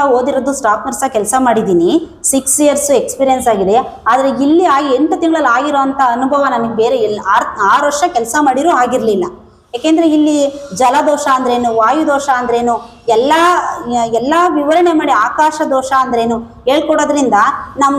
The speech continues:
ಮಕ್ಕಳಿಗೆ ನಾವ್ ಯಾವ ತರ ಟ್ರೀಟ್ಮೆಂಟ್ ಮಾಡ್ಬೇಕು, ನಾವೇ ಯಾವ ತರ ಹೋಗಿ ಇದು ಔಷಧಿಗಳನ್ನ ಇದ್ ಮಾಡ್ಕೋಬೇಕು ಅನ್ನೋದು ನಮಗೆ ಅರ್ಥ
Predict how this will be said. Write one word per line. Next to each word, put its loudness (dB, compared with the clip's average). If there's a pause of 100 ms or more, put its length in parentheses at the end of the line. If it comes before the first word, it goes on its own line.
ಮಕ್ಕಳಿಗೆ 2
ನಾವ್ 0
ಯಾವ 2 (140)
ತರ 0 (260)
ಟ್ರೀಟ್ಮೆಂಟ್ 0 (120)
ಮಾಡ್ಬೇಕು, 0 (160)
ನಾವೇ 2 (100)
ಯಾವ 0
ತರ 0
ಹೋಗಿ 0 (520)
ಇದು 0 (340)
ಔಷಧಿಗಳನ್ನ 0
ಇದ್ -4 (100)
ಮಾಡ್ಕೋಬೇಕು -2
ಅನ್ನೋದು -2
ನಮಗೆ -2
ಅರ್ಥ -4